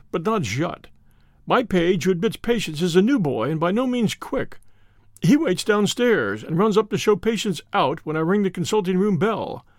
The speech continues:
He had heard nothing, and the affair remained a complete mystery. Mister Blessington came in from his walk shortly afterwards,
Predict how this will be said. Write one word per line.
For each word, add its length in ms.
He 180
had 120
heard 220
nothing, 440
and 120
the 60
affair 280
remained 360
a 40
complete 420
mystery. 540
Mister 240
Blessington 520
came 220
in 120
from 140
his 120
walk 340
shortly 380
afterwards, 560